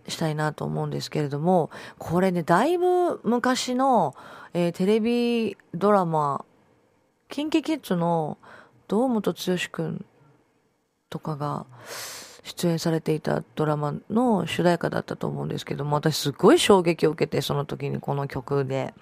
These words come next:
で、調べて、で、あ、デズリーっていう人なんだと思って、そこから入って、とっても多分代表曲、一番の代表曲と言ってもいいんじゃないかなというぐらいの曲なので、で、皆さん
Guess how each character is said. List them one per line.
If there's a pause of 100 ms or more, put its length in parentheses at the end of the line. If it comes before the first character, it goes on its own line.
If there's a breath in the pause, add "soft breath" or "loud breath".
(760 loud breath)
で、
調
べ
て、
で、
あ、
デ
ズ
リ
ー
っ
て
い
う
人
な
ん
だ
と
思
っ
て、
そ
こ
か
ら (360 loud breath)
入
っ
て、
と
っ
て
も
多
分 (140)
代 (140)
表 (160)
曲、
一
番
の
代
表
曲
と
言
っ
て
も
い
い
ん
じ
ゃ
な
い
か
な
と
い
う
ぐ
ら
い
の (440 loud breath)
曲
な
の
で、
で、
皆
さ
ん